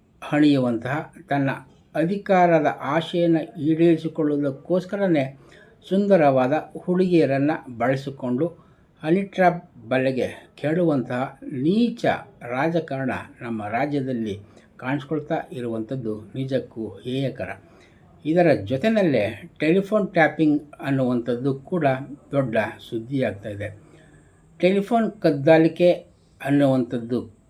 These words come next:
ಕೂಡ ತನ್ನದೇ ಆದ ಇತಿಹಾಸವನ್ನು ಹೊಂದಿದೆ. ಅದನ್ನು ನೋಡೋದಾದರೆ ದೂರವಾಣಿ ಕದ್ದಾಲಿಕೆ ಅಥವಾ ವೈರ್ ಕದ್ದಾಲಿಕೆ ಅನ್ನುವಂಥದ್ದು ಅಮೆರಿಕದಲ್ಲಿ ಆಗಿದ್ದು ಸಾವಿರದ ಎಂಟುನೂರ ತೊಂಬತ್ತರಲ್ಲಿ.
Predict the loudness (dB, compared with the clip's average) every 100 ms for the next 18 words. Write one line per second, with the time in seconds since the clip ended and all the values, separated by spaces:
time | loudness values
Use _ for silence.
0 | _ -4 2 2 2 -2 -4 0 4 4
1 | 4 2 0 0 -4 -6 -8 -2 -2 -2
2 | -4 -4 -6 -8 -8 -6 -4 -4 -8 -14
3 | -20 _ -12 -4 -2 -2 -6 -12 -18 -12
4 | -4 0 0 0 -2 -2 -4 -10 -8 -2
5 | 0 4 6 6 4 -4 -2 -4 -6 -6
6 | -6 -8 -16 _ -20 -14 -12 -4 -4 -4
7 | -2 2 2 0 -2 -4 2 2 2 0
8 | -2 -2 -4 -2 -2 -4 -6 -6 -8 -6
9 | -4 -2 -2 -2 -4 -4 -6 -8 -6 -4
10 | -4 -6 -8 -8 -6 -2 -2 -2 -4 -4
11 | -4 -4 -4 -6 -4 -6 -6 -8 -8